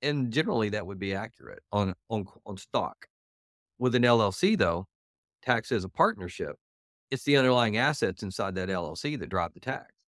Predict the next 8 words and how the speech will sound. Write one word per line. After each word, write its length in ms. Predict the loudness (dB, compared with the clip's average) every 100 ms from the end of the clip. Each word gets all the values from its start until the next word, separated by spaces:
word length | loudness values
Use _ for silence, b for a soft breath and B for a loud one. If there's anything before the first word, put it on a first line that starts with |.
| _ _
So 520 | -4 4 8 8 6 -2 _
the 400 | -8 -6 -4 -6 0
asset 440 | 2 4 4 2
being 220 | 2 0
sold 580 | 2 6 6 6 2 -4 -10 _ _ _ _ _ -4
is 280 | 0 0 2
the 140 | 0 0
equity, 640 | -2 0 0 0 0 -6